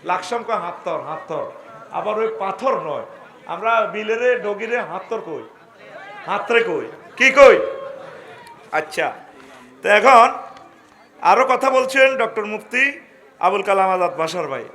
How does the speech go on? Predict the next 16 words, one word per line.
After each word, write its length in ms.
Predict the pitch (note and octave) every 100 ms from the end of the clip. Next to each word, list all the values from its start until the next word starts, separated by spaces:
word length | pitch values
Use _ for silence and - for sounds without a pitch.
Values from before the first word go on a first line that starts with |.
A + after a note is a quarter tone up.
| - -
খুব 100 | F#3+
সুন্দর 340 | F#3+ A3 A3+
কথা 240 | - G#3+ G3+
বলছেন, 300 | F3+ - C3
ঠিক 140 | A#3 A#3+
কি 80 | G#3+
না? 180 | C#3 G#2 - - - - - - - -
তা 140 | D#3
আমি 180 | E3+ F3+
শেষ 260 | - E3+
করে 220 | - E3 F3
দিচ্ছি 300 | F3 - F#3+
অল্প 280 | D3+ C#3
সময়, 360 | D3 C#3+ C3 B2 A2+ - - -
আল্লাহ 220 | - D#3+ D3+
যদি 240 | C#3 C#3